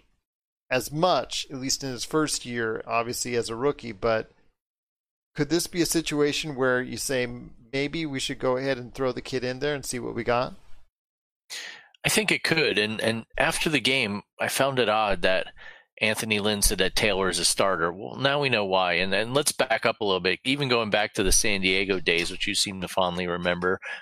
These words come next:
Speaker 2: um,
Speaker 1: I, it's got
Speaker 2: the,
Speaker 1: it
Speaker 2: the
Speaker 1: stuck in
Speaker 2: Char-
Speaker 1: my brain.
Speaker 2: Yeah, I mean, how, how can you not? They, uh, they were really a
Speaker 1: I could
Speaker 2: fixture
Speaker 1: be
Speaker 2: down
Speaker 1: wor-,
Speaker 2: there.
Speaker 1: I
Speaker 2: It's
Speaker 1: could be
Speaker 2: still
Speaker 1: a lot
Speaker 2: hard for
Speaker 1: more
Speaker 2: me.
Speaker 1: mean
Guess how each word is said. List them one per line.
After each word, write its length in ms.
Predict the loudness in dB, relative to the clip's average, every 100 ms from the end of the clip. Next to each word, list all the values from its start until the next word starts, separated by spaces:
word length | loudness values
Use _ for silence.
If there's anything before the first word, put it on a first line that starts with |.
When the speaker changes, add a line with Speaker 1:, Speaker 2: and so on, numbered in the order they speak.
| -2
Speaker 2:
um, 400 | 2 4 6 4 4
Speaker 1:
I, 140 | 2
it's 200 | 2 2
got 160 | 4 4
Speaker 2:
the, 40 | 4
Speaker 1:
it 40 | 4
Speaker 2:
the 60 |
Speaker 1:
stuck 80 | 4
in 60 | 4
Speaker 2:
Char- 40 |
Speaker 1:
my 120 | 2
brain. 460 | 2 2 2 0 -4 -8 -10 -4 2
Speaker 2:
Yeah, 160 | 4
I 100 | 4
mean, 220 | 2 2 2
how, 220 | 2 2
how 120 | 0
can 180 | 0 0
you 120 | 2
not? 240 | 2 0
They, 300 | 0 2 2
uh, 260 | 2 2 -2 -8
they 120 | -8
were 100 | -4
really 240 | 0 0 0
a 40 |
Speaker 1:
I 20 |
could 280 | 0 0 2
Speaker 2:
fixture 220 | 0 2
Speaker 1:
be 60 | 2
Speaker 2:
down 160 | 2
Speaker 1:
wor-, 100 | 2
Speaker 2:
there. 60 | 2
Speaker 1:
I 40 | 2
Speaker 2:
It's 80 |
Speaker 1:
could 40 | 0
be 40 |
Speaker 2:
still 120 | 2
Speaker 1:
a 40 | 4
lot 60 | 4
Speaker 2:
hard 100 | 4
for 60 |
Speaker 1:
more 80 | 2
Speaker 2:
me. 180 | 2 2
Speaker 1:
mean 320 | 0 -6 -10